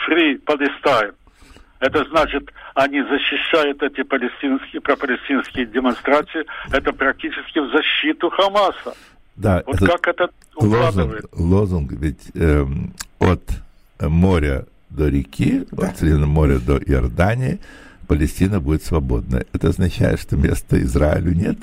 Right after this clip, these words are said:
Speaker 2: на территории Израиля.
Speaker 1: То
Speaker 2: Это
Speaker 1: есть, э, я согласен, Володя.
Speaker 2: Да.
Speaker 1: То есть без, без уничтожения Хамаса как политической террористической организации невозможно,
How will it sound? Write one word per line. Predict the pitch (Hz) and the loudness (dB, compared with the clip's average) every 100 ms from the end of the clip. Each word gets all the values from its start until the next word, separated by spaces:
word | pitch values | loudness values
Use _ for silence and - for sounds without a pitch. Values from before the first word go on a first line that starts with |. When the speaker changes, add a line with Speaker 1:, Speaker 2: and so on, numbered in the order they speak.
| - | -10
Speaker 2:
на | - - | -4 -2
территории | - - - - 67 62 50 - | -2 -2 -4 -2 -2 0 -6 -6
Израиля. | 62 62 58 - 131 - - - - - - - | -4 -2 -2 -4 -8 -14 -20 -20 -20 -20 -20 -8
Speaker 1:
То | 78 | -2
Speaker 2:
Это | 76 - | 0 2
Speaker 1:
есть, | - 80 78 - - - | 2 2 0 -8 -18 -12
э, | - - - 69 - - 143 | -8 -6 -6 -6 -6 -8 0
я | 160 - | 0 2
согласен, | 185 165 196 175 151 139 | 0 2 2 2 0 0
Володя. | 139 123 117 110 | 2 2 2 0
Speaker 2:
Да. | 82 80 | 0 0
Speaker 1:
То | 76 | 0
есть | 135 110 | -2 0
без, | 147 180 - - _ - - 131 | 0 0 -2 -16 _ -20 -18 -2
без | 170 165 156 | 0 0 0
уничтожения | 156 156 - 170 - 175 143 135 | -2 -2 0 0 2 2 2 2
Хамаса | 143 143 180 175 - 117 92 - - | 2 4 4 2 2 0 0 -6 -4
как | 135 123 - - - - | 0 0 -2 -8 -18 -8
политической | - 143 135 156 - 135 - 131 117 104 - - - - | 0 0 2 0 0 -2 0 0 0 -2 -8 -14 -10 0
террористической | 135 143 131 127 - 156 139 - - 131 117 | 0 2 2 0 -4 -2 -2 -2 0 0 2
организации | 127 135 135 175 170 - 123 | 0 0 2 2 0 -2 -6
невозможно, | 117 127 156 147 123 120 135 165 143 101 101 101 | -4 -2 2 0 -2 -4 -2 2 2 0 -2 -2